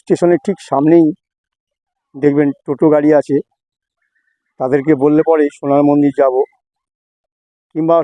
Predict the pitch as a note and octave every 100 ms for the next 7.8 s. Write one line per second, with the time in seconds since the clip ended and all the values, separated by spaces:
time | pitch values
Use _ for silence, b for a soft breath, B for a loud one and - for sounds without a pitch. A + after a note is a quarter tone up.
0 | - C#3 - E3 C3 D3 D#3 D3+ E3 -
1 | _ _ C3 C3 C3 D3+ D3+ D#3 _ _
2 | _ _ _ _ _ _ _ _ _ _
3 | _ _ _ D#3 D3+ C3 - D3+ D#3 C#3+
4 | D3+ F3+ _ _ _ - B2 B2+ D3+ D3+
5 | D#3 C#3+ D#3 D#3 D#3 D3 F3 _ _ _
6 | _ _ _ B2+ C#3+ D3 D3 D3 - _
7 | _ - D#3+ C#3 C3+ D3 D#3 -